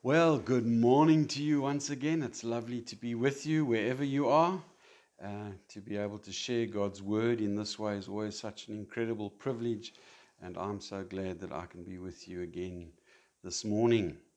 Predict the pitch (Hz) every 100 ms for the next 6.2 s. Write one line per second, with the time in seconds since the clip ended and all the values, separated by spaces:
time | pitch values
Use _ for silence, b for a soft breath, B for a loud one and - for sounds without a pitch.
0 | _ B B B B B B - 107 107
1 | 107 - 104 123 160 151 135 127 127 120
2 | 117 117 120 131 131 113 123 160 147 107
3 | 131 139 120 120 139 147 143 151 143 -
4 | 135 127 113 - - 147 - 175 - 110
5 | 110 101 98 120 156 156 151 160 160 165
6 | 165 -